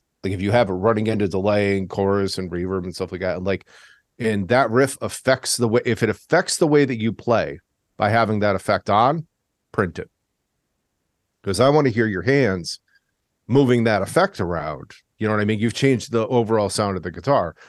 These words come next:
When we start talking about leads and effects and stuff like that, we're basically talking about everything that I just said about rhythm guitars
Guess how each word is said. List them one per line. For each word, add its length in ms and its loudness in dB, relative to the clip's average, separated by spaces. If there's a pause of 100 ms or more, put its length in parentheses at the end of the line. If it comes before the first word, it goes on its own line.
(280)
When 140 0
we 120 4
start 240 4
talking 280 4
about 260 2
leads 400 2
and 100 0
effects 400 2
and 100 -2
stuff 220 -2
like 120 -4
that, 220 -2
we're 120 -2
basically 480 0
talking 320 0
about 280 -2
everything 380 2
that 120 2
I 100 4
just 220 -2
said 180 2
about 260 0
rhythm 240 2
guitars 600 -2